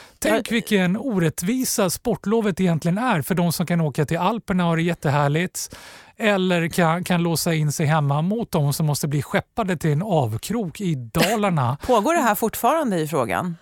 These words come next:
Speaker 2: Kan man fortfarande åka till Barnens ö i Grycksbo, eller?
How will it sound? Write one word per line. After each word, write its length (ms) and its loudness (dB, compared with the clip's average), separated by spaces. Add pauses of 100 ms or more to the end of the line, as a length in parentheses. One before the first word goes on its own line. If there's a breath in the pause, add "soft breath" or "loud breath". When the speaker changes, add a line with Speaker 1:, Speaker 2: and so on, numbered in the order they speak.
(160)
Speaker 2:
Kan 100 -4
man 100 2
fortfarande 340 -2
åka 220 -2
till 240 -4
Barnens 340 0
ö 200 2
i 380 -4
Grycksbo, 540 -8
eller? 260 -6